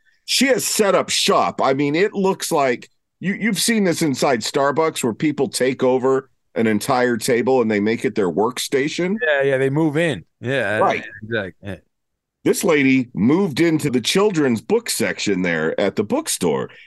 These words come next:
Speaker 1: So it, it was odd looking. I didn't know if she was an employee doing inventory, but it quickly became clear that she was not an employee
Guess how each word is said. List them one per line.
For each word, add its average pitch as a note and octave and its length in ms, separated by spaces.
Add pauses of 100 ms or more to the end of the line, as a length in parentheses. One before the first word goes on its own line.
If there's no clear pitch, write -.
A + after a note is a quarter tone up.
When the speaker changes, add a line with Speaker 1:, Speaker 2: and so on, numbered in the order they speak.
(160)
Speaker 1:
So F3+ 240
it, G#3 160
it D#3 80
was C#3+ 280
odd A3 360
looking. D3 400
I D3 80
didn't F3 180
know E3 120
if D#3 80
she D3 140
was A2+ 160
an G2 80
employee E3+ 680
doing C3 300
inventory, A3+ 960 (560)
but D3 120
it D3+ 100
quickly B3+ 440
became F3 440
clear F3+ 420
that C3+ 160
she C#3 160
was A#2+ 240
not F3 300
an C#3 80
employee G#2 760